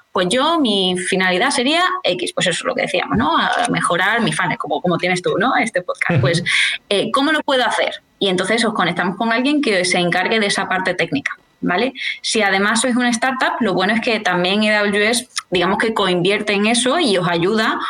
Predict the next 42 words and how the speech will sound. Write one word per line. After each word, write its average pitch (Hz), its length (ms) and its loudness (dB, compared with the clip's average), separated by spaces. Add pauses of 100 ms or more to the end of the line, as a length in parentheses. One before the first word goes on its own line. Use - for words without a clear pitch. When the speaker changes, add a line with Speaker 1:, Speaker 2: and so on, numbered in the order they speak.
(180)
Speaker 1:
un 208 180 0
poco 226 460 0 (240)
para 196 240 0
que 175 140 0
podáis 175 320 2
arrancar 190 580 0
y 165 160 0
ese, 185 440 0
ese 185 380 0 (440)
coste 202 340 -2
que 160 100 0
puede 180 260 0
tener, 190 400 0
eh, - 520 0
esa, 175 300 0 (220)
ese 180 220 0
partner 208 400 0
o 160 140 2
esa, 165 360 0
esa 170 160 0
externalización 175 840 0
de 180 60 2
esa 175 160 -2
parte - 200 -4
técnica 226 360 0
también 180 500 0
os 180 100 -2
la 175 160 0
podamos 175 280 0
cubrir 185 260 0
de 196 80 0
alguna 165 300 0
manera, - 360 -2 (140)
¿vale? 240 320 0 (380)
Entonces, 180 680 0
no 190 380 2
Speaker 2:
Ujú. - 20 2
Speaker 1:
estáis 240 400 2
solos, 311 580 0
si - 220 0
queréis 185 220 2
hacerlo, 196 480 -2